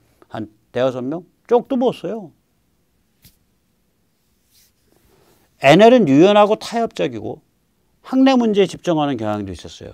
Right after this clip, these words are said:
그 당시는 뭐 대학을 말아먹던, 재단을 빠개먹던 뭐 이상한 놈들로 대학을 채우던 뭐, 뭐, 뭐, 뭐,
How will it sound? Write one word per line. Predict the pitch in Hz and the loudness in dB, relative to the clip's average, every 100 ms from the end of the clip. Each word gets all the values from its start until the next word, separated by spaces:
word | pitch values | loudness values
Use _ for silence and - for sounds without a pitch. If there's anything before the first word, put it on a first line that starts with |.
| - | -8
그 | 143 | -2
당시는 | 208 185 214 190 101 - _ _ _ _ _ _ _ | -2 -2 -8 -8 -10 -16 _ _ _ _ _ _ _
뭐 | - 131 | -12 -6
대학을 | 120 170 208 208 | 2 2 4 2
말아먹던, | 98 110 180 208 - 123 | 2 0 0 -2 -4 -8
재단을 | 117 143 190 160 | -6 -4 -2 -4
빠개먹던 | 156 190 220 202 - 165 139 | -4 -2 -2 -2 -4 -6 -4
뭐 | 113 | -4
이상한 | 113 160 202 202 | -4 0 0 0
놈들로 | 190 180 170 147 | -2 -2 -4 -4
대학을 | 127 165 170 | -2 -2 -2
채우던 | 131 - 208 202 160 120 - _ _ _ _ | -4 -8 -8 -6 -8 -10 -18 _ _ _ _
뭐, | 147 117 - _ _ | -4 -4 -6 _ _
뭐, | - 156 | -6 -6
뭐, | - - - | -6 -16 -8
뭐, | 120 | -6